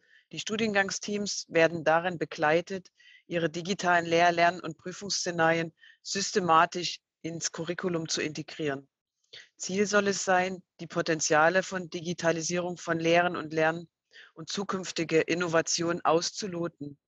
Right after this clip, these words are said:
und mit besonderem Blick auf eine erfolgreiche Verbindung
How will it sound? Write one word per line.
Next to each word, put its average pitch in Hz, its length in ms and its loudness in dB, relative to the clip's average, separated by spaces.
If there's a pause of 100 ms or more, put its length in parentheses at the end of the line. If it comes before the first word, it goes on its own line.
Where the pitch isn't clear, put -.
(480)
und 170 100 -6
mit 165 160 -2
besonderem 180 560 2
Blick 175 320 -4
auf 160 300 0 (160)
eine - 120 -4
erfolgreiche 180 760 0
Verbindung 175 640 -8